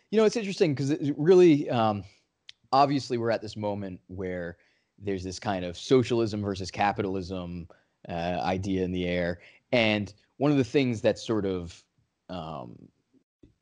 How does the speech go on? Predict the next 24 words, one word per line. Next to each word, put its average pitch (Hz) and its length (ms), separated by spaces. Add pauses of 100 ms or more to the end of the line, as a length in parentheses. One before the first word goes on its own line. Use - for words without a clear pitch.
(120)
you 120 140
know, 87 220
uh, 104 120 (120)
uh, 110 160
tightly 139 320
associated 135 480
with 95 100
capitalism 131 540
is 95 60
this 95 120
idea 101 300
of 95 140
bigness 117 500
and 90 180
sort 98 160
of 90 140
global 110 340
monopolies 101 760
and, 87 220
and 87 160
global 98 340
corporations 98 680
and 90 80
whatnot. 90 460